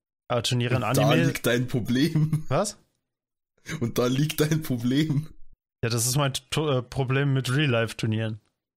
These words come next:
Speaker 1: Aber mit Anime-Turnieren ist es mein Problem, dass sie eben so vorhersehbar sind. Oder halt eben, wenn wieder Charaktere dazu gedichtet wurden oder irgendwelche Events, die sonst nie passieren würden, nur damit das Turnier funktioniert.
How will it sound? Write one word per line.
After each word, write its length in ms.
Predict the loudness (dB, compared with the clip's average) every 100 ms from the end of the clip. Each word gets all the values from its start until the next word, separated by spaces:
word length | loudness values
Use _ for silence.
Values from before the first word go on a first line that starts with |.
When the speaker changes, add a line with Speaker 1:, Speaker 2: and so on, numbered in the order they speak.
| _
Speaker 1:
Aber 180 | -4 -2
mit 140 | 0
Anime-Turnieren 680 | 0 0 0 0 0 0 0
ist 120 | 0 -2
es 60 |
mein 160 | -2 -2
Problem, 340 | -2 -2 0 0
dass 200 | 0 0
sie 80 |
eben 120 | 0 0
so 140 | -2
vorhersehbar 520 | 0 0 0 0 -2
sind. 220 | -2 -4 -6 _ _ _ -4
Oder 240 | 0 2
halt 160 | 0 0
eben, 300 | 0 0 0
wenn 380 | 0 0 -2
wieder 220 | -2 -2 -2
Charaktere 540 | 0 -2 0 -2 0
dazu 280 | -2 -2 -2
gedichtet 460 | -2 -2 -2 -2
wurden 500 | -2 -2 0 -2 -4 -8 _ _
oder 260 | -4 -2 0
irgendwelche 720 | 0 0 0 0 -2 -2 -2
Events, 680 | -2 0 0 0 -2 -6 _ _ _ -6
die 80 | -2
sonst 320 | -2 -2 -2
nie 100 | -2
passieren 400 | 0 0 0 0
würden, 280 | 0 -2 -4 _ _ _ _ -4
nur 120 | -2
damit 200 | 0 0
das 100 | -2
Turnier 280 | 0 0 0
funktioniert. 580 | 0 -2 -2 -2 -2